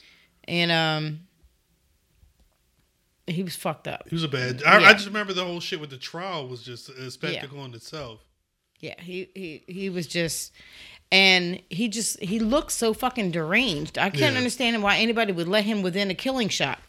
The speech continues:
Speaker 2: I mean, shit, he must have been a good talker or something.
Speaker 1: So, something.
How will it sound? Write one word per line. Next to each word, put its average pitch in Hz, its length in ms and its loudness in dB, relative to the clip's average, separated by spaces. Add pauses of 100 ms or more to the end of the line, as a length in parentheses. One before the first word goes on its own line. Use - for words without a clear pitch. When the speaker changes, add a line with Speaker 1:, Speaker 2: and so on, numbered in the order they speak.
(320)
Speaker 2:
I 113 80 -4
mean, 127 480 0
shit, 151 480 -4 (100)
he 120 100 -8
must 127 220 -4
have 127 80 -8
been 131 120 -4
a 127 40 -4
good 127 200 -4
talker 156 360 -6
or 123 60 -6
something. 165 440 -10 (100)
Speaker 1:
So, 170 340 -8 (340)
something. 202 600 4